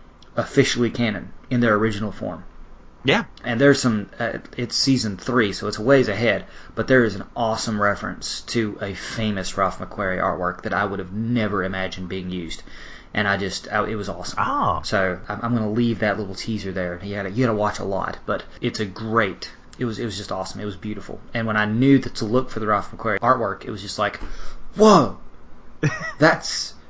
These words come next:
Speaker 1: that's, that's, that's awesome." So, listeners, I hope you enjoyed this step into the Star Wars Rebels universe. There's obviously a lot more to go. This is the movie before we even get into season one,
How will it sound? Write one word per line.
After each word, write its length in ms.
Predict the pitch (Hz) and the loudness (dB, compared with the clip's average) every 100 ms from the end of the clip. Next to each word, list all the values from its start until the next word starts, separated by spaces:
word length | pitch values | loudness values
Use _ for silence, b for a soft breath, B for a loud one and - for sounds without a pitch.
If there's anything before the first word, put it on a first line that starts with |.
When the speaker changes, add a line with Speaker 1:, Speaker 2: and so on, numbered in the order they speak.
| - | 4
Speaker 1:
that's, 320 | 170 180 151 | 8 8 6
that's, 280 | 147 151 - | 4 4 4
that's 180 | 131 135 | 2 6
awesome." 360 | 123 127 - - - | 6 6 2 -10 -12
So, 340 | - 110 95 90 - - | -2 0 0 -4 -12 4
listeners, 380 | 143 139 127 113 | 6 6 2 4
I 160 | 113 120 | 6 6
hope 260 | 127 131 | 6 4
you 180 | 123 117 | 6 6
enjoyed 640 | 107 92 110 113 113 107 B B | 4 0 2 4 4 2 B B
this 180 | 113 107 - - | -2 -2 -6 -6
step 420 | - - 131 123 | -2 4 4 4
into 360 | 127 123 120 123 | 2 0 2 0
the 80 | 110 | 2
Star 260 | 117 113 | 4 4
Wars 200 | 104 101 | 4 0
Rebels 480 | 107 104 98 95 - | 2 2 0 -6 -6
universe. 600 | 107 113 117 123 120 - B B | -2 0 4 4 2 -4 B B
There's 200 | - 113 | 2 2
obviously 360 | 113 113 113 117 | 4 2 0 0
a 80 | 98 | 2
lot 300 | 101 110 123 | 4 4 2
more 120 | 110 | 0
to 80 | 104 | 0
go. 460 | 117 120 123 110 - | 4 6 6 2 0
This 180 | 123 127 | 0 2
is 140 | 113 | 0
the 80 | 107 | -2
movie 400 | 101 120 127 127 | 2 2 4 2
before 260 | 117 - 113 | 0 0 2
we 100 | 110 | 2
even 160 | 104 | 0
get 120 | 92 107 | 0 2
into 180 | 113 | 0
season 360 | 98 113 98 95 | -2 -6 -6 -2
one, 320 | 107 127 127 | 2 4 2